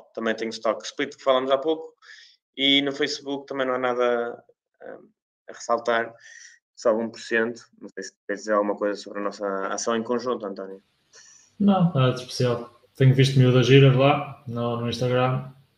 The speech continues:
Speaker 2: Fora isso, eh, nada de relevante na minha vida.
Speaker 1: Tu dizes isso porque a tua mulher não vê o podcast, é isso?
Speaker 2: Não, ela, ela, ela diz que às vezes põe isto a correr, mas nunca ouve.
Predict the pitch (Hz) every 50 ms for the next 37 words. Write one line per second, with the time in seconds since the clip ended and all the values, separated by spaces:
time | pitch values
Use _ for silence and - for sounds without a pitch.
0 | _ _ _ _ _ _ - 117 117 113 110 113 113 110 110 - - - _ _
1 | _ _ _ _ - 120 113 110 110 110 110 - - 120 117 117 113 110 110 110
2 | 110 107 107 113 117 101 107 107 107 104 117 113 107 113 120 120 120 110 98 95
3 | 92 92 92 - _ _ _ _ _ _ _ _ _ _ _ _ _ _ - 110
4 | 113 113 110 104 117 117 110 - - - - 123 123 120 120 117 117 117 117 117
5 | 117 117 113 120 117 117 117 113 113 - 113 113 - - 104 90 90 - - 95
6 | 92 95 101 98 - - - _ _ _ _ _ _ _ - - - - - -
7 | - - 226 131 135 139 139 139 139 143 143 143 143 143 - 143 147 143 143 143
8 | 147 147 143 139 147 147 147 143 143 135 135 - 143 135 120 123 135 147 135 135
9 | - - - 143 139 139 143 135 - - 135 - - 117 92 107 123 135 139 139
10 | - 139 139 139 123 123 127 123 135 143 139 135 131 123 117 110 107 104 104